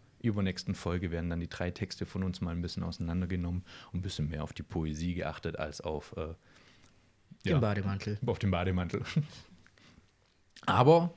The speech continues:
Speaker 1: jetzt geht's zum Bademantel, zum Thema die Welt verändern. Sich selber verändern. Nein, eigentlich sich selber verändern und dann die Welt dadurch verändern.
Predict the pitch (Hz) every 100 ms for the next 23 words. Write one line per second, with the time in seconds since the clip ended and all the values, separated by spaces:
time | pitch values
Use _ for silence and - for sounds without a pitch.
0 | - - 92 92 - 107 - - 90 92
1 | 113 95 85 87 87 - _ _ - 87
2 | - 95 104 90 - - - - - 78
3 | 76 73 - - 78 73 78 73 - -
4 | _ _ _ - - - 92 98 - 87
5 | 87 87 92 92 - _ _ - - _
6 | 123 107 95 95 92 107 - 104 95 -
7 | 98 87 90 - _ - 90 92 87 85
8 | 82 85 87 87 - 95 85